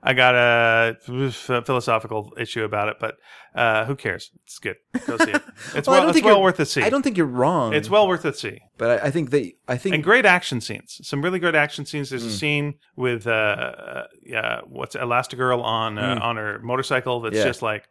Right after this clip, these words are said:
Speaker 1: yeah.
Speaker 2: Her Elasticycle.
Speaker 1: Nice. It's great.
Speaker 2: It is a good, uh, it's a, you know, it's Brad Bird.
Speaker 1: Yep.
Speaker 2: Doing it great. He recovered
Speaker 1: And
Speaker 2: from
Speaker 1: if you got epilepsy, heads up.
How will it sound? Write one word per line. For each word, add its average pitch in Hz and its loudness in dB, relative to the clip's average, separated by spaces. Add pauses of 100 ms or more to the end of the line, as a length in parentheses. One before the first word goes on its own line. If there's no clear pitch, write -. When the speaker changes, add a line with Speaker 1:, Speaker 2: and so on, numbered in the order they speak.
(140)
Speaker 1:
yeah. - -10
Speaker 2:
Her 104 0
Elasticycle. 104 -6 (220)
Speaker 1:
Nice. - -10 (120)
It's - -20
great. - -12 (420)
Speaker 2:
It 127 0
is 131 -2
a 123 -2
good, 104 -4
uh, 90 -4
it's 95 -8
a, - -6 (280)
you 175 -6
know, 120 -4 (260)
it's - -20
Brad 110 -2
Bird. 98 -6 (160)
Speaker 1:
Yep. 202 0 (440)
Speaker 2:
Doing 110 -6
it 87 -12
great. 101 -6 (100)
He 143 -6
recovered 151 -2
Speaker 1:
And 160 6
Speaker 2:
from 170 4
Speaker 1:
if 156 0
you 190 0
got 240 6
epilepsy, 120 0
heads 247 -2
up. 196 4